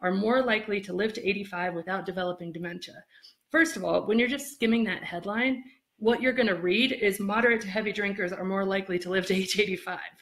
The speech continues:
<laughs> And, and without developing dementia is kinda gonna fall off the consciousness. So already we have a problem that you're just not gonna read the entire thing.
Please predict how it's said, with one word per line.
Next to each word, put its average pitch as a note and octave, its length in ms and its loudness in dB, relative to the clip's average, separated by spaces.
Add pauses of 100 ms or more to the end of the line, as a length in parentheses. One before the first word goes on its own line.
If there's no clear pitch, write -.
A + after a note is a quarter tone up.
(240)
<laughs> A#3+ 120 -4 (760)
And, A#3 220 6 (240)
and A3+ 260 2 (420)
without A#3 380 4
developing G#3+ 460 0
dementia G#3 440 -2
is A3+ 140 -10
kinda F4 320 0
gonna C#4 240 2
fall G#3 220 2
off G3 180 2
the F3 80 -4
consciousness. E3+ 600 -8 (240)
So C#4 160 6
already D4 420 8
we B3+ 160 6
have G#3 220 6
a F#3+ 60 4
problem F#3+ 420 2
that F3+ 120 -2
you're G3 80 2
just A3 220 -2
not G3+ 160 -2
gonna F#3+ 140 -2
read F#3+ 240 2
the F#3+ 100 -2
entire F3 380 -2
thing. - 260 -16